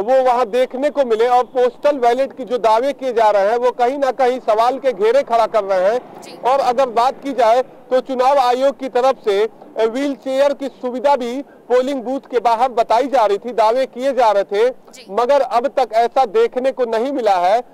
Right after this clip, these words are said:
Speaker 1: वहीं अगर बात करें, तो ऐसे कई सारे visual और ऐसे कई सारे लोग आकर जो मतदाता सूची में नाम होने के बावजूद कुछ गड़बड़ियों से अपनी वोट को पोल नहीं कर पा, कर पा रहे हैं, ऐसी भी शिकायतें आ रही हैं।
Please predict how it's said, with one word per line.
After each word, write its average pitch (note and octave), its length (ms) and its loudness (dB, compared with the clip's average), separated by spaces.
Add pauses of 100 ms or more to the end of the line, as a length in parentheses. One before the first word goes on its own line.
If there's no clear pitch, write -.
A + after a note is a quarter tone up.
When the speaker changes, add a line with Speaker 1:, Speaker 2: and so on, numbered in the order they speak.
(220)
Speaker 1:
वहीं A#3 260 0
अगर C4+ 260 2
बात A3+ 260 0
करें, A#3+ 380 0
तो - 340 -12
ऐसे A#3+ 360 0
कई B3+ 340 -2
सारे A#3 480 0 (260)
visual A#3+ 420 -2
और B3 120 2
ऐसे B3+ 260 0
कई C4 300 -2
सारे B3+ 360 0
लोग B3 520 0 (280)
आकर A#3+ 500 0
जो G#3 160 -2
मतदाता A3+ 600 0
सूची B3 360 -8
में B3+ 160 0
नाम A#3 320 0
होने A3 280 0
के A#3+ 140 -4
बावजूद A3 360 -2
कुछ - 280 -16
गड़बड़ियों A3+ 540 -2
से B3+ 160 -2
अपनी A#3+ 240 -4
वोट A3+ 340 0
को A#3+ 300 0
पोल D4 580 -2
नहीं B3+ 160 0
कर A#3 200 0
पा, G#3+ 240 2
कर G#3+ 300 -2
पा A3 200 2
रहे G#3 120 2
हैं, A#3 80 -2
ऐसी A#3+ 340 -2
भी C4+ 120 -6
शिकायतें A#3 480 0
आ G#3+ 140 4
रही G#3 120 0
हैं। G#3 280 0